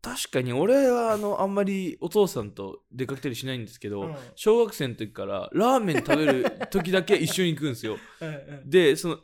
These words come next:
Speaker 1: 本当にラーメンだけは一緒に行って。
Speaker 2: そう、だからね、
Speaker 1: 確かに。
Speaker 2: ラーメンという、なんか、こう、
Speaker 1: 情報
Speaker 2: 媒体、
Speaker 1: ツール
Speaker 2: メディアだよね、
Speaker 1: なんですよ。
Speaker 2: これはね。
Speaker 1: そう。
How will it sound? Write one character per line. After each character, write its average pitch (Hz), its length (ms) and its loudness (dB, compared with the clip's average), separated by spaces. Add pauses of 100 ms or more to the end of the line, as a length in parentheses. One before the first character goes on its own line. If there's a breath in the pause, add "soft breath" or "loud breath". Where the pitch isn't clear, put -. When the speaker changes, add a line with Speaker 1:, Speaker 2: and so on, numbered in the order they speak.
(260)
Speaker 1:
本 226 200 -8
当 233 80 -4
に 202 80 -2
ラ 226 240 4
ー - 20 -2
メ 220 180 -4
ン 175 540 -10
だ 175 140 2
け 190 160 2
は 127 440 6
一 120 100 -8
緒 - 160 -10
に 117 100 -8
行 107 80 -14
っ - 40 -20
て。 98 460 -8
Speaker 2:
そ 202 160 -2
う、 185 40 0
だ 196 100 0
か 190 140 -2
ら 170 40 -4
ね、 160 340 -6
Speaker 1:
確 190 300 -2
か 120 140 -4
に。 98 120 -12
Speaker 2:
ラ 285 220 4
ー 330 40 4
メ 240 180 2
ン 185 100 -4
と 180 120 -4
い 170 280 4
う、 - 20 -4
な 170 120 -4
ん 156 40 -10
か、 147 120 -14
こ 139 600 -12
う、 - 80 -20
Speaker 1:
情 170 140 6
報 185 60 8
Speaker 2:
媒 170 160 6
体、 190 180 4
Speaker 1:
ツ 190 140 4
ー - 20 6
ル 214 80 6
Speaker 2:
メ 214 60 4
デ 294 60 10
ィ 339 100 10
ア 339 40 8
だ 349 120 8
よ 202 100 6
ね、 - 0 -
Speaker 1:
な - 40 4
ん - 20 -4
で 143 140 -6
す - 40 -4
よ。 104 60 0
Speaker 2:
こ 170 80 2
れ 170 80 4
は 127 120 6
ね。 170 120 0
Speaker 1:
そ 226 60 -2
う。 226 60 -14